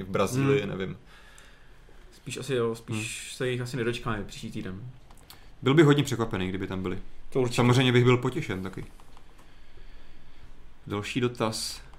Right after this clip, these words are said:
Speaker 1: Na co se nej-, na co se nejvíce těšíme na iPhone, no? Tak to můžeme klidně, klidně poradit teďka.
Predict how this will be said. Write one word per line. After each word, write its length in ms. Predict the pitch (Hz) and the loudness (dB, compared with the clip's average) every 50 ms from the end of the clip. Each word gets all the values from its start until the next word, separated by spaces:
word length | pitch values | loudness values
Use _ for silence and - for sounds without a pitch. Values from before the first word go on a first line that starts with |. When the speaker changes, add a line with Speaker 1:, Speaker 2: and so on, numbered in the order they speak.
| - - - - - - - - - - - - - - - - - - - - - - - - - - - - - - - - - - - - - - | -16 -16 -16 -16 -16 -16 -18 -18 -20 -20 -20 -20 -20 -20 -20 -20 -20 -20 -20 -20 -20 -20 -20 -20 -20 -20 -20 -20 -20 -20 -20 -20 -20 -20 -20 -16 -8 -6
Speaker 1:
Na 60 | 135 - | -4 -2
co 120 | - 151 | -2 0
se 140 | - 160 143 | 2 2 2
nej-, 200 | 143 143 139 131 | 2 2 2 0
na 100 | 127 131 | -2 -4
co 120 | 123 - 135 | -4 -4 -4
se 140 | - - | -2 0
nejvíce 320 | 135 131 135 135 - 147 139 | 0 0 0 0 0 0 0
těšíme 360 | 139 120 - - 160 147 139 | 0 -2 -4 -2 0 0 2
na 80 | 127 135 | 2 0
iPhone, 260 | 135 - - 95 90 | 0 -2 -2 -2 -2
no? 60 | 92 98 | -2 -4
Tak 180 | 107 - - | -6 -8 -6
to 100 | - 117 | -2 -2
můžeme 260 | 110 107 101 107 110 110 | -2 0 -2 -2 -4 -4
klidně, 340 | - 107 107 107 107 107 107 - - - | -4 -4 -4 -4 -4 -6 -6 -10 -14 -10
klidně 240 | - - 104 101 110 | -6 -6 -4 -4 -4
poradit 300 | 104 - 113 113 113 - - | -4 -2 -2 0 0 0 -2
teďka. 400 | - - - - 98 92 - | -2 -2 2 4 4 4 4